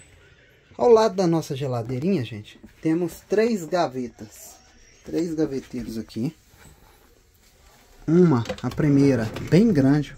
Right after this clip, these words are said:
podemos guardar prato, pano de prato, qualquer coisa que a gente quiser guardar nessas gavetas. São duas grandes, do mesmo tamanho. E uma pequena, que é o porta-talher.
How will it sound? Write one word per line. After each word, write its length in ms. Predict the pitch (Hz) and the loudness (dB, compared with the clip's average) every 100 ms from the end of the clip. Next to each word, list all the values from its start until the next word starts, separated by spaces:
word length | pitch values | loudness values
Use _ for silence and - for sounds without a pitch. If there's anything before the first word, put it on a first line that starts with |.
| - | -6
podemos 360 | 127 123 127 | -6 -4 -6
guardar 400 | 117 101 101 98 - - - | -4 -4 -4 -6 -8 -20 0
prato, 440 | 160 143 123 - - - - | 4 4 2 -10 -4 -4 0
pano 220 | 170 120 | 0 0
de 120 | 107 | -4
prato, 500 | - - 131 113 - | -12 -6 -4 -4 -6
qualquer 340 | - 175 220 214 | -10 -8 -8 -8
coisa 260 | 175 160 | -6 -6
que 80 | - | -4
a 40 | |
gente 140 | 143 - | -6 -6
quiser 240 | 127 127 | -6 -6
guardar 360 | 127 117 117 113 - - - - - - | -6 -6 -8 -10 -16 -18 -20 -20 -20 -12
nessas 340 | 123 117 127 113 | -10 -8 -8 -6
gavetas. 720 | 123 113 120 - 180 170 - _ | -4 -2 -2 -2 -6 -12 -18 _
São 200 | - 135 | -12 -10
duas 340 | 123 131 127 113 | -8 -6 -6 -6
grandes, 440 | 113 120 170 135 | -6 -4 -6 -8
do 100 | 127 | -4
mesmo 380 | 123 127 120 123 | -2 -2 -6 -8
tamanho. 500 | 135 123 107 113 170 - - - - - - - - - - - - | -6 -4 -4 -6 -8 -12 -20 -20 -20 -14 -14 -14 -18 -18 -20 -18 -4
E 260 | 208 202 - - 196 | -2 -2 -6 -6 0
uma 200 | 196 185 | 0 0
pequena, 580 | - - 165 156 170 - _ | -2 -2 -6 -6 -8 -10 _
que 60 | - | -10
é 60 | 156 | -10
o 80 | |
porta-talher. 920 | 151 - 139 - - 143 175 190 120 | -10 -6 -6 -6 -10 -8 -6 -6 -6